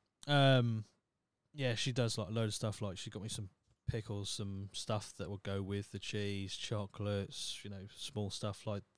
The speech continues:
the hat. And then she gives me normally money, 'cause she knows I wanna go and spend stuff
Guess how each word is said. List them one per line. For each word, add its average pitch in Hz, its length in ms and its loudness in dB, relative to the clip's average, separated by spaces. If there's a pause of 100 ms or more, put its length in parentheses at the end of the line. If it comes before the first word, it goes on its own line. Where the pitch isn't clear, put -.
(140)
the 95 100 -10
hat. 110 440 -2 (680)
And 123 80 -4
then 127 60 -2
she 131 140 2
gives 123 180 4
me 123 120 2
normally 127 260 0
money, 123 300 2 (100)
'cause 120 140 0
she - 120 -4
knows 113 260 2
I 104 100 2
wanna 104 220 0
go 101 180 -2
and 98 120 -8 (140)
spend 98 380 -8
stuff - 480 -6